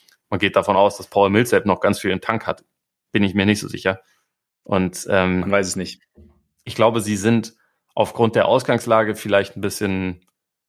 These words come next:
Speaker 1: bisschen höher einzuschätzen und einfach auch aufgrund der Tatsache, dass ihr bester Spieler gerade halt in Topform ist, während der beste Spieler der Nets verletzt ist und, äh, man auch noch nicht genau weiß, wann er wieder da ist. Aber,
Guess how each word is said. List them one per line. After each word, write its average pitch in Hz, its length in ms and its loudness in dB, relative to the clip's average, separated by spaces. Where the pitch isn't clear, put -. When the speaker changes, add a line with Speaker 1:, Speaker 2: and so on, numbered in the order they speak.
Speaker 1:
bisschen 117 360 0
höher 120 180 4
einzuschätzen 110 520 -2
und 98 80 -2
einfach 101 220 0
auch 95 200 0
aufgrund 98 320 -4
der 92 100 -4
Tatsache, 101 440 -2
dass 92 180 -4
ihr 92 140 -6
bester 98 300 -2
Spieler 104 360 0
gerade 95 640 0
halt - 440 -2
in 110 100 -10
Topform 104 400 2
ist, 98 160 -6
während 92 200 0
der 90 40 -2
beste - 260 -4
Spieler 95 260 -2
der 90 120 0
Nets 92 220 -2
verletzt 101 420 -2
ist 101 240 -4
und, 90 400 -12
äh, 90 340 -2
man 90 220 -6
auch 87 80 -2
noch 95 100 2
nicht 92 160 -4
genau 92 200 -4
weiß, 95 240 2
wann 95 100 -2
er 90 100 -2
wieder 92 180 -6
da 117 140 4
ist. - 100 -6
Aber, 90 300 -4